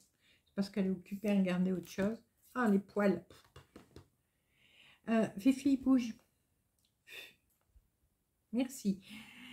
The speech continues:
Euh, oui, donc ça me laisse une marge de cinq broderies que je peux encore intégrer dans ma semaine, suivant le temps que j'aurai.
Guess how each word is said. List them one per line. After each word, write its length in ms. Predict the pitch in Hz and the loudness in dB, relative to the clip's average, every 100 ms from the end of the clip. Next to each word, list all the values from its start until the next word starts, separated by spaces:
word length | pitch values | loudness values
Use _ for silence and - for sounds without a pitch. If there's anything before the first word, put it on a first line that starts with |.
| 214 - | -18 -2
Euh, 360 | 220 220 214 214 | 4 6 8 8
oui, 280 | 220 254 208 | 10 10 8
donc 300 | 180 214 - | 6 2 4
ça 160 | 233 | 4
me 80 | 214 | 6
laisse 240 | 233 233 | 6 6
une 100 | 208 | 8
marge 400 | 208 220 214 - | 10 8 4 0
de 260 | 196 180 175 | 0 0 0
cinq 520 | 175 - 233 226 214 | -4 -2 2 4 4
broderies 640 | 190 190 185 180 214 226 220 | 4 4 4 4 4 2 0
que 100 | 196 | 0
je 140 | 190 190 | 2 0
peux 240 | 180 208 | 0 0
encore 380 | 190 190 196 185 | 0 0 0 -2
intégrer 540 | 180 - 175 175 196 | -4 -4 -4 2 4
dans 160 | 180 175 | 4 0
ma 160 | 170 151 | -2 -4
semaine, 480 | - 180 208 208 - _ _ _ _ _ _ _ _ _ _ _ _ _ _ | -4 0 2 2 -2 _ _ _ _ _ _ _ _ _ _ _ _ _ _
suivant 400 | - 226 202 233 | -2 6 8 10
le 180 | 233 190 | 8 6
temps 240 | - 214 202 | 4 2 4
que 140 | 208 | 4
j'aurai. 380 | 196 160 160 | 2 -2 -6